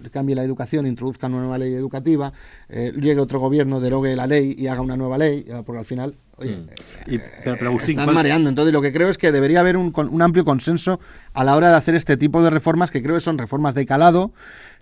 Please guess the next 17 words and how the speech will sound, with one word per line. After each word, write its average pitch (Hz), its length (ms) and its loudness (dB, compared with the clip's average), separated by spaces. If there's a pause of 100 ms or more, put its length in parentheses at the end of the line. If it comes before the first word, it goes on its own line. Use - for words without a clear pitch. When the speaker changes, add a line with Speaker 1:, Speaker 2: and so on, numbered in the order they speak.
(120)
Speaker 1:
que 139 120 2
deben 175 220 6
ser, 170 320 4 (680)
deben 156 280 4
tener 170 380 4
un, 151 320 -2
bueno, 131 180 -6
deben 139 320 -4 (180)
ser 160 180 0
reformas 143 320 2
de 165 80 4
calado 185 420 6
y 117 80 -6
ser - 160 -4
reformas 160 480 0 (340)
que 98 120 -12
tengan, 156 360 2